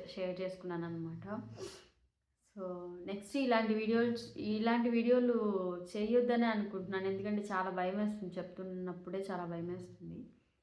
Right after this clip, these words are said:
So మన కంటెంట్ ఇది కాదు, మన కంటెంట్ ఫ్యాషన్ కదా, so దాన్ని ఫాలో అయిపోదాము. ఇలాంటి వద్దు, మళ్ళీ మళ్ళీ చేయమని కూడా అడగొద్దు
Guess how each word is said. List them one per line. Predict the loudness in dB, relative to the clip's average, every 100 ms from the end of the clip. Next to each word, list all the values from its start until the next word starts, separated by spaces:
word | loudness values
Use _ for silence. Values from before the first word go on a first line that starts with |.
| _
So | 2
మన | 4 4
కంటెంట్ | 4 4 6 4 4
ఇది | 0 0
కాదు, | 2 4 2 -2 -8 -16 -20 -10
మన | -6 -2
కంటెంట్ | 2 2 2 0 -2
ఫ్యాషన్ | -2 -2 -2 -4 -4
కదా, | -4 -4 -6 -8 -14
so | -4 4
దాన్ని | 6 6 6
ఫాలో | 4 2 2
అయిపోదాము. | 0 -2 -4 -2 -2 -2 -4 -8 -18 -4
ఇలాంటి | 2 6 6
వద్దు, | 6 4 0 -8 -14 _ _ _ _ _ _ _ _
మళ్ళీ | -2 2 4
మళ్ళీ | 6 4
చేయమని | 4 2 2 4
కూడా | 4 4 0 -10 -20 _ _ _
అడగొద్దు | 2 4 2 0